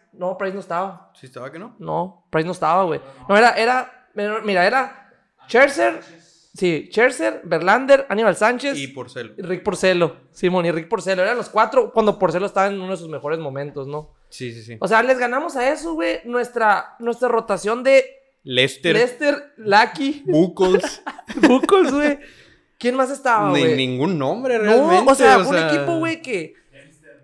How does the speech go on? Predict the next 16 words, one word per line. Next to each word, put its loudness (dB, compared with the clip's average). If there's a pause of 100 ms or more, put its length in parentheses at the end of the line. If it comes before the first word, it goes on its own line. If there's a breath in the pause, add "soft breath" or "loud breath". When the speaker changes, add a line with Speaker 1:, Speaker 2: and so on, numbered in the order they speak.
(500)
Speaker 1:
Dempster, 0
Speaker 2:
Ryan 8
Speaker 1:
güey. 0
Sí, 4
un 2
Speaker 2:
Dempster. -2
Speaker 1:
Ryan 4
Dens-, 0
Dempster, -2
güey. -2
O -4
sea, 4
sí -6
fue -6
como -6
que -10